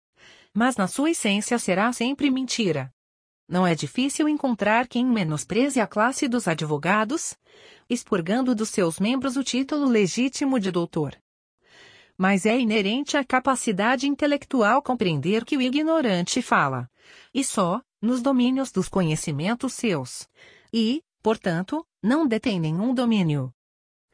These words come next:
Aos doutores advogados, portanto e tanto, deve-se, seguramente, elevada estima e grande consideração,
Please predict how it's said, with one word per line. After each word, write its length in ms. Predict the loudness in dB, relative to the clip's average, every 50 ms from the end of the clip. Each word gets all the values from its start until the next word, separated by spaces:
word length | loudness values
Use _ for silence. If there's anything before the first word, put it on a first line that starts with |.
| _ -20 -20 -20 -20 -12 _ -2
Aos 220 | 0 0 0 0
doutores 600 | -2 -2 -2 -2 -2 -2 0 2 2 2 2 2 0
advogados, 760 | 0 -2 -2 -2 -2 -2 0 2 2 2 2 0 -2 -4 -4
portanto 540 | -4 -4 -4 -2 0 0 0 0 0 -2 -6
e 80 | -6
tanto, 500 | -4 -2 -2 -2 -2 -2 -2 -2 -4 -4 _ _ _ -20 -20 -20 _ _ _ _ -6
deve-se, 640 | -2 0 0 0 0 -2 -4 -4 -2 -2 -2 -2 -4 _ _ _
seguramente, 960 | -8 -2 0 0 0 0 0 -2 -2 0 0 0 -2 -2 -2 -2 -4 -4 -4 -6 _ _ -2
elevada 560 | 0 2 2 2 0 2 2 2 2 2 0
estima 460 | -2 -2 -2 0 0 2 2 2 2
e 80 | 0 0
grande 440 | 0 0 0 2 0 0 0 -2 -2
consideração, 920 | -2 -4 -4 -2 -2 0 0 2 2 2 0 -2 -2 -2 -2 -2 -2 -4